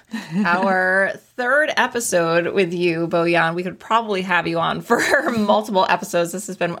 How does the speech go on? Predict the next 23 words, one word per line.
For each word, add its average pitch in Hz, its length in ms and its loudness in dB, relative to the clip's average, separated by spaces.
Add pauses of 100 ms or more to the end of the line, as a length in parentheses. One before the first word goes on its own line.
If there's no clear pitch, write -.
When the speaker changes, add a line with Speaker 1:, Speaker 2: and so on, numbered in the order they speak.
(140)
Speaker 2:
a 170 80 2
wonderful 202 600 0
discussion. 165 680 -6 (340)
Thank 190 200 -2
you 190 80 -4
so 214 340 2
much 190 600 0
for 175 600 -2 (440)
being 190 460 2
a 165 600 0 (120)
part - 440 0
of 170 300 0
Keys 175 280 -6
to - 120 -8
Music 165 320 -4
Learning 156 420 -2 (140)
podcast 214 840 0 (640)
and 196 140 2
being 196 160 4
such 196 220 2
a 185 60 4
wonderful 175 420 -2
part 165 360 -4